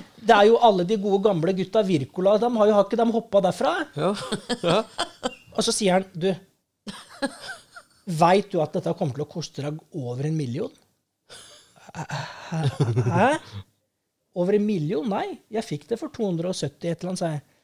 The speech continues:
Speaker 1: "Ja, men herregud, har du noen gang vært på Kollen, da?" Så sa jeg: "Ja, en gang. Det var sånn barneskirenn. Jeg husker ikke, men jeg husker ikke helt."
Speaker 2: Ja.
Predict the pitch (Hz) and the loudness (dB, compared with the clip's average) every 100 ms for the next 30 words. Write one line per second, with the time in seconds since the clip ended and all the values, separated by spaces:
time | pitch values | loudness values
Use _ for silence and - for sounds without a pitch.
0 | _ _ 156 147 156 147 139 135 131 139 | _ _ -6 -2 0 0 -2 -4 -6 -6
1 | 147 156 165 170 147 170 139 - _ 185 | -4 -2 0 0 0 0 -2 -4 _ -2
2 | 180 240 311 480 453 - - _ _ - | 4 4 2 -4 -8 -14 -20 _ _ -20
3 | - - 190 - 196 214 175 240 - 185 | -20 -14 -8 -4 -2 0 -2 -4 -2 -2
4 | 208 196 220 247 208 202 190 185 151 117 | 0 0 -2 -4 -4 -2 0 0 0 -2
5 | - 131 135 160 170 180 202 202 262 - | -6 -4 0 0 2 0 0 0 -2 -2
6 | 160 196 208 185 151 - 185 170 226 - | -2 -2 -2 -4 -6 -6 -4 -4 -6 -12
7 | 339 180 | -12 -10